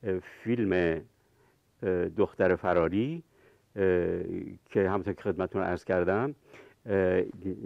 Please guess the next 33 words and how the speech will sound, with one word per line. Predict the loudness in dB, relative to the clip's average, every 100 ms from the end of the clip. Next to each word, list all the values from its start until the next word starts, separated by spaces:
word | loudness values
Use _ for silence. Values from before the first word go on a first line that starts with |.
| -2
بله، | 0 2
این | 0 -2
فیلم | -2 0 0 0 -6 -12 -6
که |
ما | -4 0
داریم | -2
دوبله | -2 -4 -4
می‌کنیم | -4 -4 -2 -2 -4 -10 -12 -8
اسمش | -4 -4 -4
نخستین | -4 -6 -4 -4
وعدهٔ | -2 -2 -2 -2
دیدار | -4 2 2 2
هست، | 0 -2 -4 -18 -20 -20 _ -2
ولی | 0 2 2 0 0
در | 4 4
ایران | 4 2 2 4
به | 2
اسم | 0 0 0 -2 -8 _ _
دختر | -2 0 0 0
فراری | 2 4 4 4
نشون | 2 0 -4 -4
داده | -4 -6
شده | -6 -6 -8 -16 -2
که | 6
البته | 6 6 4
به | 2 0
فیلم | 0 -2
هم | 0 2
می‌خوره، | 2 2 2 2
یه | 2
دختر | 0 0 -2
فراریه | 0 0 2 -2 -2
و، | -2